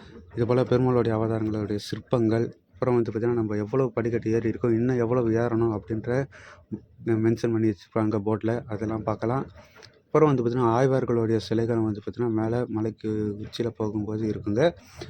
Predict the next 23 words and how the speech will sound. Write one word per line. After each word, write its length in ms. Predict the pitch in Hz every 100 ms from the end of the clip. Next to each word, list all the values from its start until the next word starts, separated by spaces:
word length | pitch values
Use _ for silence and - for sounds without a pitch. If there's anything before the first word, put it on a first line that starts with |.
| - - -
அப்படி 280 | - 135 135
போகும்போது, 480 | 143 135 135 131 131
இப்ப 200 | 110 123
நம்ம 280 | 117 117
வந்து 180 | 120 113
பார்த்தீங்கன்னா, 320 | 110 107 120 120
திருப்பதி 360 | 113 113 110
மலையேற்றத்துல 560 | 107 110 107 107 - 127 139 - - - - - -
முதல் 280 | 120 135 147 -
ராஜகோபுரத்தை 600 | 110 113 123 120 110 107 110
கடந்து 300 | 110 117 113
வந்ததுக்கப்புறம், 680 | 110 110 110 107 113 120 107
இப்போ 220 | 104 123
நம்ம 260 | 120 110 117
இரண்டாவது 460 | 107 123 131 123 113
கோபுரத்தை 380 | 110 107 104 107
பார்க்குறோங்க. 500 | 107 104 101 98 110 143 - _ - - - _ _ _ _ -
பாருங்க, 320 | 117 113 120
இப்ப 180 | 117 113
நம்ம 220 | 110 113
பார்க்குறது 420 | 107 113 110 113
இரண்டாவது 440 | 120 107 113 117 107
கோபுரம். 380 | 104 104 117 147